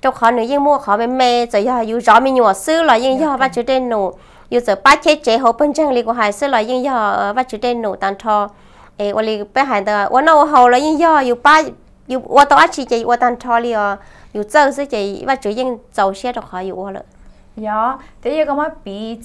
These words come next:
Speaker 2: chữ ý giả li hay tiệt, à, cho cái chân nói gì trong ý giả li gì muốn cần tấu cần tới thiệt. Giờ có một cử ta ô li bị xài để thu thăm màu lấy thu năm màu nè. Ấy có cử tàu có đầy degree,แต่ chỉ có chỉ qua hậu lửa chỉ có chỉ bao qua cho hậu lửa tới thiệt.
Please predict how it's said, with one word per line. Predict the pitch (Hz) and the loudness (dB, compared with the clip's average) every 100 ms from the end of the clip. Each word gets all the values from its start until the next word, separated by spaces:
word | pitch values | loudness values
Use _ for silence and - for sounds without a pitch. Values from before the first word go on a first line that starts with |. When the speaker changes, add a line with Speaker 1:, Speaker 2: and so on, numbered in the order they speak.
| - | -12
Speaker 2:
chữ | 190 196 226 220 | -10 -10 -12 -12
ý | 226 | -10
giả | 262 202 170 | -4 -4 -4
li | 196 | -10
hay | 208 190 | -10 -12
tiệt, | - 202 175 - - - _ - | -6 -4 -4 -8 -20 -20 _ -12
à, | 190 190 | -8 -8
cho | - | -8
cái | 208 214 | -10 -10
chân | 214 247 | -6 -4
nói | 233 208 | -2 -2
gì | 202 196 | -4 -6
trong | 214 | -8
ý | 277 | -6
giả | 175 | -6
li | 190 | -8
gì | 202 | -12
muốn | 190 190 | -14 -10
cần | 175 | -10
tấu | 175 247 | -6 -8
cần | 214 | -8
tới | 175 180 | -8 -10
thiệt. | 220 220 233 - - - - | -6 -6 -8 -16 -20 -20 -8
Giờ | 262 | -4
có | 294 | -2
một | 294 | -2
cử | - 190 185 | -2 -4 0
ta | 208 | -2
ô | 202 214 220 | 0 -2 -4
li | 226 220 220 - | -6 -12 -16 -18
bị | 185 | -14
xài | 208 180 180 | -10 -10 -8
để | 202 240 | -10 -10
thu | 247 | -14
thăm | - 254 233 | -10 -6 -4
màu | 185 170 | -4 -6
lấy | 196 220 | -12 -12
thu | |
năm | 226 208 214 | -10 -8 -8
màu | 175 | -6
nè. | 180 190 208 _ - | -8 -10 -12 _ -8
Ấy | 208 | -6
có | 302 277 | -4 -6
cử | 277 202 180 | -2 -4 -2
tàu | 208 208 | 0 2
có | 208 254 | 0 -4
đầy | 220 180 | -6 -6
degree, | 175 180 190 180 | -10 -12 -12 -10
แ | |
ต่ | 190 | -12
chỉ | - 190 | -12 -10
có | 254 254 | -8 -8
chỉ | - | -14
qua | - 214 214 | -8 -8 -8
hậu | 247 | -10
lửa | 247 180 | -8 -10
chỉ | 175 | -12
có | 208 247 226 | -10 -8 -10
chỉ | 190 - | -14 -6
bao | 208 233 247 254 - - | -4 -2 -6 -12 -20 -10
qua | 208 208 | -6 -6
cho | 262 | -8
hậu | - 240 | -10 -12
lửa | 180 | -10
tới | 175 170 | -12 -14
thiệt. | - 226 | -10 -10